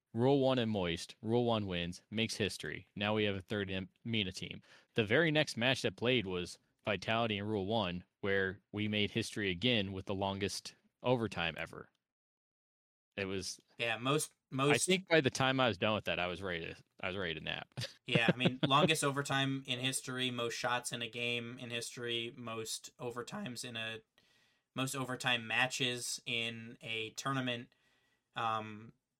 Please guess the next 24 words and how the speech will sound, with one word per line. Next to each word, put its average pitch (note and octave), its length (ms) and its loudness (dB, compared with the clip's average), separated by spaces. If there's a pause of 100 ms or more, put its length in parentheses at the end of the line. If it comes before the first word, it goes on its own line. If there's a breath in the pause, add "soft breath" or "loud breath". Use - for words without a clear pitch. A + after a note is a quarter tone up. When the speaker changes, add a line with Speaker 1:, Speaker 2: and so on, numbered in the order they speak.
Speaker 2:
all B2 180 2
going B2 280 0
down A#2 440 -2
in, A#2 280 -4 (580)
I B2+ 80 -4
mean, B2+ 200 -2
I, A#2+ 200 2
I C3 80 4
don't C#3+ 100 4
know C#3+ 60 4
about B2 180 -4
you B2+ 80 -2
guys, C3+ 180 0
but B2+ 180 -8
what A#2+ 140 0
I, B2 300 0 (720)
what A#2+ 140 0
I B2 280 2 (480)
consider B2+ 440 0
to B2 160 -4
be A#2 340 -6
the C3 120 -4
closest - 920 2
sweep C3+ 560 0